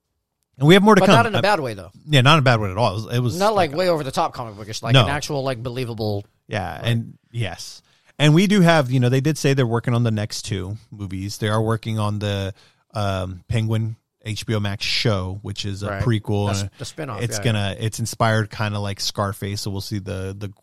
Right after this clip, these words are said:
Speaker 1: the, the path that Penguin t-, Oswald takes. And then there was a Gotham P D show, but they've already restructured it now where it's gonna be more about Arkham Asylum,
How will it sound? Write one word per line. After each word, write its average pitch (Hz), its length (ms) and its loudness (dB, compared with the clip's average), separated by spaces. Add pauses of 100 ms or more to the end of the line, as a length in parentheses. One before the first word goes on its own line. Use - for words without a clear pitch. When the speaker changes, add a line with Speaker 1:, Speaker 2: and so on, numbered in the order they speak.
(140)
Speaker 1:
the, 98 340 -6
the 95 360 -6 (640)
path 101 380 -6
that 92 400 -8 (500)
Penguin 101 400 -2
t-, - 120 -10
Oswald 104 460 -6
takes. 101 340 -12 (300)
And 117 120 0
then 120 80 6
there 120 100 8
was 139 240 8
a 139 100 6 (160)
Gotham 110 360 0
P 113 200 -2
D 98 140 -4
show, 160 520 4
but 101 180 -2
they've 110 360 2
already 131 260 6
restructured 107 680 0
it 101 120 -2
now 120 260 2
where 104 160 -2
it's 101 100 -6
gonna 107 120 -4
be 104 80 -2
more 101 260 -2
about 95 260 -6
Arkham 98 260 -6
Asylum, 90 560 -8